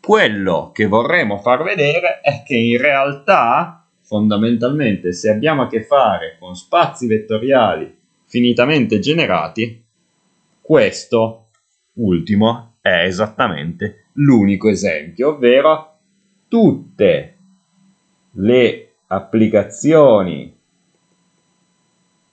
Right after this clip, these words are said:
lineari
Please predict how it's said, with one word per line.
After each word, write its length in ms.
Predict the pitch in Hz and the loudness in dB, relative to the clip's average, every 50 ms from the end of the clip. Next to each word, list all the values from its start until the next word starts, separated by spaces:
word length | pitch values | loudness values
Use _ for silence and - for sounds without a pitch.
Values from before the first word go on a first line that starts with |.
| _ - _ _ _ _ _ _ _ _ _ _ _ _ _ _ _ _ _ _ _ _ _ _ _ _ _ | _ -20 _ _ _ _ _ _ _ _ _ _ _ _ _ _ _ _ _ _ _ _ _ _ _ _ _
lineari 1120 | - 92 92 95 90 90 90 98 117 143 160 156 139 110 98 87 85 80 69 - - _ | -4 -2 0 0 0 0 0 0 2 2 2 2 2 2 0 0 -2 -6 -8 -10 -14 _